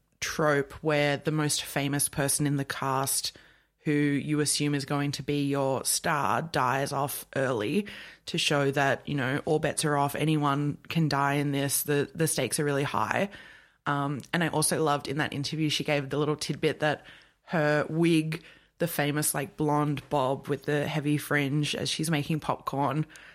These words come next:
um, she took a photo of Michelle Pfeiffer in Scarface to the wig maker, and that <laughs> was the reference.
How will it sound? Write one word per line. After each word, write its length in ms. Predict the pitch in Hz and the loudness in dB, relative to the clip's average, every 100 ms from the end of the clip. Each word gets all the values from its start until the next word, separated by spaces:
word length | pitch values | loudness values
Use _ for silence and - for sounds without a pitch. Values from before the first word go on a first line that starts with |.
| _ - | _ -4
um, 540 | 143 143 143 139 - - - - | 0 0 0 -2 -6 -10 -12 -6
she 200 | - 156 | -2 -2
took 200 | 165 160 | -2 -2
a 40 | |
photo 280 | - 143 139 | 0 2 2
of 80 | 151 | 0
Michelle 280 | 151 147 | 0 0
Pfeiffer 360 | - 80 131 120 | 0 0 0 -2
in 160 | 101 143 | 0 0
Scarface 760 | - 123 - 151 175 190 - | 2 0 0 0 2 2 2
to 320 | - 156 151 | 2 2 2
the 100 | 147 | 2
wig 240 | 143 143 170 | 0 2 4
maker, 500 | 165 170 240 302 311 - - - - _ | 2 2 4 4 2 -8 -20 -20 -20 _
and 240 | - 147 131 | 0 2 2
that 120 | 113 | 4
<laughs> 300 | 196 226 214 | 2 2 2
was 460 | 214 202 247 - - - - - - | 2 4 2 0 -4 -10 -14 -16 0
the 140 | 202 | 2
reference. 680 | 165 123 - 120 87 127 - | 4 2 2 0 0 -2 -4